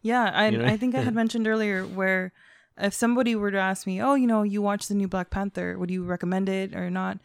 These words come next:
Speaker 2: Yeah.
Speaker 1: And, you know, you know, if they have time, then yeah, go ahead and, and,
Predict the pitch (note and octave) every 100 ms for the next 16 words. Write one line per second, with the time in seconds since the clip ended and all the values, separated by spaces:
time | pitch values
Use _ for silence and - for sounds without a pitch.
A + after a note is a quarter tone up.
0 | - A2+ G#2+ F#2+ C#4+ E4 D4 F#4 F#4+ F#4+
1 | F#4 - D4 - A#3 C#4 C4 B3+ - A3
2 | A3 C4+ D4 F#4 D#4+ A#3+ B3+ A3 A#3 B3
3 | G#3+ G#3 F#3+ F#3